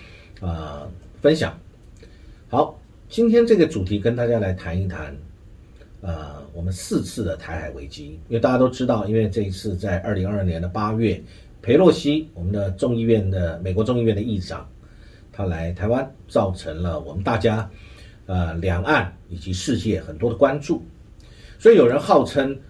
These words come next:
裴洛西离开了之后，这个中国大陆的这个演习叫做第四次的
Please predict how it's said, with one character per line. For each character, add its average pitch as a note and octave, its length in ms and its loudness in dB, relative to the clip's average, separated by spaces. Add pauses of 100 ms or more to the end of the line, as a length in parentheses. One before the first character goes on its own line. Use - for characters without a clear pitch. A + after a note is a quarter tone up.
(120)
裴 C#3+ 120 6
洛 F#3+ 120 8
西 F3+ 200 2
离 C#3 200 4
开 E3+ 240 2
了 D3 160 6
之 - 280 0
后， - 420 4 (1040)
这 A#2+ 120 0
个 G2+ 160 -2
中 C#3 140 4
国 C#3+ 80 10
大 D3 160 8
陆 C#3 100 2
的 G#2 140 0
这 A#2+ 80 -4
个 A2 80 0
演 E2 280 -4
习 D#2+ 440 -10
叫 A2 140 0
做 G#2+ 140 0
第 F3 280 -2
四 E3 320 -2
次 E3 320 -2
的 E2+ 240 -6